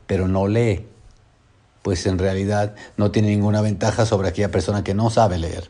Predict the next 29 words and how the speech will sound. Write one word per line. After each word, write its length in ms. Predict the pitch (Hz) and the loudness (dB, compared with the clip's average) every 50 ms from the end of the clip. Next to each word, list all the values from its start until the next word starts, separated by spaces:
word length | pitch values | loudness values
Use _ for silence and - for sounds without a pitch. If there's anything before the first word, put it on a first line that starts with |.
| - _ _ _ _ - - - | -18 _ _ _ _ -20 -12 -8
Al 140 | - 82 | -8 -6
final 260 | 82 92 87 90 92 92 | -4 -2 -2 -2 -2 -2
de 80 | 90 | -4
cuentas, 360 | 85 - 101 98 87 90 87 | -4 -4 -4 -4 -4 -4 -6
solamente 500 | - - 95 92 90 92 95 92 87 90 | -4 -4 -4 -2 -2 -2 -4 -4 -4 -6
son 320 | 85 - 101 98 101 110 113 - - - - - - - - - | -6 -4 -4 -2 -2 -4 -4 -8 -14 -20 -20 -20 -20 -16 -12 -10
excusas. 800 | 92 87 - - 127 123 117 - - - - - - - - - _ - - - - - - - - - - - | -10 -8 -4 -2 -2 -2 -2 -2 -6 -10 -10 -12 -16 -18 -20 -20 _ -20 -20 -20 -20 -20 -20 -20 -20 -20 -20 -4
Yo 160 | - - 135 139 | 2 2 4 4
veo 260 | 143 151 156 156 151 | 4 2 2 0 0
que 80 | 151 | 0
las 200 | 131 123 117 110 | -2 -2 -2 -2
excusas, 420 | 113 107 - - 123 113 117 117 101 | -4 -4 -4 -2 -2 -2 -2 -2 -2
muchachos, 460 | 104 101 92 - 110 98 - - 98 | -2 -4 -4 -4 -6 -6 -6 -6 -6
son 160 | - 104 101 | -4 -4 -2
el 200 | 101 98 95 90 | -2 -2 -2 -2
veneno 680 | 82 90 90 90 95 101 104 101 98 92 82 82 85 - - - - - - - - - | -2 -2 -2 0 0 0 0 0 -2 -2 -4 -4 -6 -10 -18 -20 -20 -20 -20 -18 -8 -4
de 80 | 95 87 | -2 0
los 140 | 82 85 85 | 0 0 -2
sueños. 680 | - 92 90 87 85 82 80 73 69 - - - - - - _ _ _ _ _ _ _ _ _ _ _ _ _ _ _ _ _ _ _ - - | -2 -2 0 0 0 0 -2 -4 -6 -10 -14 -18 -20 -20 -20 _ _ _ _ _ _ _ _ _ _ _ _ _ _ _ _ _ _ _ -12 -6
Son 180 | - 104 98 | -2 -2 0
el 160 | 104 107 95 | 0 0 0
veneno 640 | 87 82 98 92 92 92 98 101 101 101 98 92 85 | 0 0 0 0 2 2 2 2 2 2 0 0 0
de 100 | 82 85 | -2 -2
los 160 | 80 80 76 | -4 -4 -6
sueños. 600 | - - - 85 82 82 82 82 85 85 - - - - - - - - - - - - - - _ | -8 -8 -8 -6 -4 -4 -4 -6 -8 -12 -16 -20 -20 -20 -20 -20 -20 -20 -20 -20 -20 -20 -20 -10 _
Porque 280 | - 98 95 90 - | -2 -2 -2 0 0
en 100 | 95 90 | 0 0
la 120 | 87 87 90 | 0 0 0
vida, 460 | 92 113 120 117 104 98 95 101 - | 2 2 2 2 2 0 0 -2 -6